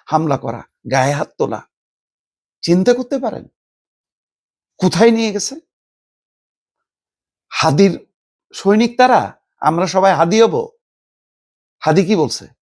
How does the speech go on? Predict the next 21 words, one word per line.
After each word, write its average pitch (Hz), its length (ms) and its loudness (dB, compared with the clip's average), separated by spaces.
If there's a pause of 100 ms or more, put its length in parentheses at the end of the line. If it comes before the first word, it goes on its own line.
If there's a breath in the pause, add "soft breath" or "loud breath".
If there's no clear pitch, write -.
(1500)
হাদি 160 280 0
কি 214 160 -4
বলছে 208 220 0
আমাকে 196 220 -2
বলেন। 160 460 0 (420)
যারা 143 340 4 (400)
আজকে - 340 -10
প্রথম 170 340 -10
আলো 165 160 -4
ডেইলি 139 280 -2
স্টারের 151 340 -4
গায়ে 135 420 -6
হাত 127 180 -2
দিল, 131 280 -2 (1080)
তারা 147 180 2
গণতন্ত্রকে 160 720 0
হত্যা 208 280 -2
করলো, 110 340 -6 (1120)
গণমাধ্যমকে 180 760 2
হত্যা 233 240 -4
করলো, 120 300 -10